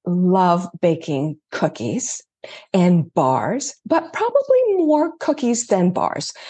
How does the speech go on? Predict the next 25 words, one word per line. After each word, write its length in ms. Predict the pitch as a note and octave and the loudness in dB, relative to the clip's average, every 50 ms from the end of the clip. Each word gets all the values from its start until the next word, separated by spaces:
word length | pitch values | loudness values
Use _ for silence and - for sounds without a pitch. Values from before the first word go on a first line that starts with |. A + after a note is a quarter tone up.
| - - - D#4+ | -16 -6 -2 -2
because 400 | D#4+ - - D#4 C#4 C#4+ C#4+ - | -2 0 0 -2 -2 -2 -2 -4
cookies 560 | - - E4 E4 D#4+ D4+ D4 D4 D4 - - - | -4 -4 -2 0 2 2 2 2 2 0 -2 0
are 480 | A3 G3+ F#3+ F#3 F3+ F3 F#3+ A3 A3+ _ _ _ _ _ _ _ _ _ _ _ _ _ - | 2 2 4 4 2 2 0 -2 -4 _ _ _ _ _ _ _ _ _ _ _ _ _ -14
clean, 880 | - - C4 G#3+ A#3+ G3+ G3 G3 G3+ G#3 G#3+ A3 B3 D4+ E4+ D#4+ D#4 C4 - | -4 0 2 4 4 4 4 4 2 2 0 0 -2 -2 -2 -4 -6 -4 0
they're 180 | F#3 D#3+ - - _ | 0 0 -2 -2 _
easy 300 | - E3+ E3+ F3 - G#3+ | -2 -2 0 0 0 0
to 100 | G#3+ B3+ | -2 -2
handle, 640 | B3 - A#3+ G3+ F#3+ F#3 F#3+ F#3+ G3 F#3+ F#3+ F#3 F#3 - - _ _ _ _ - | -2 -2 -2 -2 0 0 0 2 2 2 2 0 -2 -6 -20 _ _ _ _ -2
everybody 460 | E3+ E3+ E3 G#3+ G#3+ A3+ A#3+ B3+ B3+ | -2 0 0 0 0 0 0 2 2
loves 400 | B3 A3+ G3+ F3+ F3+ F3+ - - | 2 2 2 2 0 -2 -4 -6
them. 400 | - E3 E3 F3 B3 D#4 E4 - _ _ - - - - - - _ _ _ _ _ _ _ _ _ _ - | -4 -4 -2 -2 -4 -6 -8 -10 _ _ -20 -20 -20 -20 -20 -20 _ _ _ _ _ _ _ _ _ _ -4
His 120 | E3 D#3 | -4 -4
buddies 440 | - - D#3+ D#3 D3+ D3 D#3 - - | 0 0 0 0 0 -2 -2 -4 -2
ask 300 | - C#3+ C3+ D3+ - - | -2 -2 -2 -2 -4 -6
me 100 | - D3 | -6 -6
for 180 | D3+ - - D#3 | -4 -2 -2 0
them. 300 | D#3+ E3 G#3 D4 E4+ - - _ _ - _ - - - - - | 0 2 2 0 0 -2 -8 _ _ -20 _ -20 -20 -20 -12 -4
When 260 | - F#3 G#3 G3 G3 - - | 0 2 2 2 2 2 2
I, 140 | G3+ G3+ G#3 | 2 2 2
we 180 | F#3+ G#3 A3+ G#3 | 2 2 0 2
go 160 | A#3 A3 G#3 | 2 2 2
over 180 | F#3+ E3+ F#3 | 2 0 -2
to 320 | F3+ - - G3+ E3+ - - _ | -4 -2 -2 -4 -4 -4 -8 _
friends' 640 | _ - - - F#3+ E3+ E3 E3 E3 - C3+ D3 - - - - | _ -10 -4 -2 0 0 0 -2 -2 -4 -6 -10 -10 -10 -12 -8
homes, 580 | - B3 A#3+ A#3+ A#3+ A#3 A3+ A3+ A#3 A#3 - - | -4 -2 0 0 0 0 0 0 -2 -2 -4 -6